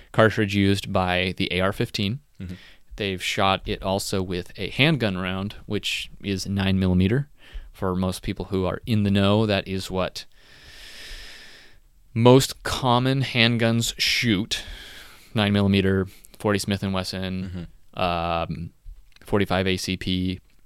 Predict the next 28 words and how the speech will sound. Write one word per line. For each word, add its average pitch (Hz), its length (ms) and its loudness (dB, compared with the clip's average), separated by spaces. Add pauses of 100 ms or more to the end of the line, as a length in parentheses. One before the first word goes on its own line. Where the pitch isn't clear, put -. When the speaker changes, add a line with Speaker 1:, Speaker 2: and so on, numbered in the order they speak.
(800)
Speaker 1:
less 98 180 2
common. 92 380 2 (160)
It's - 120 -14
a - 40 -14
fud 95 240 -4
caliber. 101 400 -6 (1080)
Speaker 2:
Yeah. 82 120 -12
Speaker 1:
You 95 100 4
fuds 101 340 4
out 95 160 2
there. 104 220 -2 (800)
Um, 95 560 6 (1700)
twenty-two, 101 500 0 (460)
stuff 98 180 -4
like 90 100 -4
that. 87 120 -4
Anyway, 110 300 4
nine 123 280 6
millimeter, 110 480 4 (340)
very 98 160 4
common. 98 400 0 (720)
So, 95 540 4
um, 95 360 -2
think 185 220 2
about 185 180 6
carrying 170 300 2
a 160 40 0
tourniquet. - 440 -2